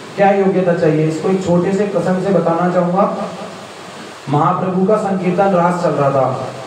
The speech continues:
अब संकीर्तन रास में जो श्रीवास आंगन, नवदीप में एक जगह श्रीवास आंगन मायापुर में, तो वहाँ पे महाप्रभु का संकीर्तन रास होता था। अब वहाँ श्रीवास जी सब कुछ, अ,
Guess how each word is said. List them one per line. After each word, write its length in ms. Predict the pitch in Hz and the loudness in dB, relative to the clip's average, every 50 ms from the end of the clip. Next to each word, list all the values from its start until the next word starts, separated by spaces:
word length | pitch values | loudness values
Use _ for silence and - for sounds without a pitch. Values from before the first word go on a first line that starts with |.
| - - - - | -14 -10 -6 -4
अब 100 | 131 - | -4 -2
संकीर्तन 520 | 131 156 160 156 156 165 160 165 175 170 | 0 0 0 0 0 0 0 0 0 2
रास 220 | 165 160 160 160 160 170 | 2 2 2 2 0 0
में 240 | 180 185 185 160 - - - - - - - - - | 0 0 0 0 -2 -4 -6 -8 -10 -14 -10 -6 -2
जो 80 | 147 143 | -2 -2
श्रीवास 500 | 143 - 160 175 180 185 190 185 185 - | -2 0 0 2 2 2 2 2 2 0
आंगन, 400 | 139 165 165 165 156 - - - - - - - - - - 143 131 | 0 -2 -2 -2 -2 -2 -2 -4 -6 -8 -8 -10 -12 -10 -6 -2 0
नवदीप 440 | 151 151 147 139 170 185 190 190 | 0 0 0 0 0 0 0 0
में 60 | 190 190 | 0 0
एक 120 | 190 185 | 0 2
जगह 280 | 175 175 175 175 196 - | 2 2 2 0 0 -2
श्रीवास 500 | - - 165 175 175 170 175 175 170 160 | -2 -2 0 2 2 4 4 2 2 0
आंगन 520 | 156 147 143 139 135 127 123 - - 143 | -2 -2 -2 -2 -2 -4 -4 -6 -2 0
मायापुर 400 | 143 143 156 160 160 156 160 151 | 2 2 2 2 2 2 0 0
में, 240 | 143 143 131 127 131 | 0 0 -2 -2 -2
तो 100 | 151 160 | 0 0
वहाँ 220 | 156 143 147 151 | 0 0 0 0
पे 140 | 156 165 175 | 0 0 0
महाप्रभु 500 | 170 160 156 156 156 - 160 156 160 156 | 0 2 2 2 2 0 0 0 2 2
का 100 | 160 147 | 2 0
संकीर्तन 500 | - 139 143 143 143 160 156 170 175 175 | 0 -2 -2 -2 0 0 0 2 2 2
रास 240 | 170 165 165 160 160 | 4 4 4 4 2
होता 200 | 160 156 151 147 | 2 0 0 0
था। 340 | 147 147 147 147 147 147 - - - - - - - - - 139 | 0 0 0 0 0 -2 -6 -8 -10 -10 -12 -14 -8 -4 -4 -2
अब 80 | 143 | -2
वहाँ 400 | 147 151 151 147 135 - 127 - - - - - - - - | 0 0 0 0 0 0 -2 -4 -8 -10 -12 -14 -12 -6 0
श्रीवास 440 | 160 170 170 170 165 165 165 - 160 | 2 2 4 4 2 2 0 -2 -2
जी 120 | 180 175 | -2 -2
सब 240 | 170 175 170 - 156 | -2 -2 -2 -2 0
कुछ, 180 | 185 185 180 | 0 0 0
अ, 60 | 160 | 0